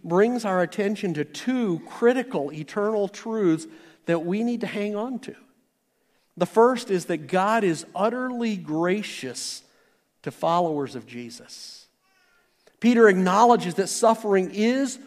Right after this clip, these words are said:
real after you have suffered a little while.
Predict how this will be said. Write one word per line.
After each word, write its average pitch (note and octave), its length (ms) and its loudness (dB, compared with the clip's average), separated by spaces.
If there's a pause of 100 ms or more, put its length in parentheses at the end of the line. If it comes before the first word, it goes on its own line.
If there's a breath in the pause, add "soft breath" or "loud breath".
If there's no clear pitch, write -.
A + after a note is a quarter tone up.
(140)
real A3+ 520 -2 (840)
after B3+ 560 2
you A3+ 300 0
have A3 240 -2
suffered A3 680 -2
a E3+ 80 -2
little E3+ 540 -2
while. D#3 540 -6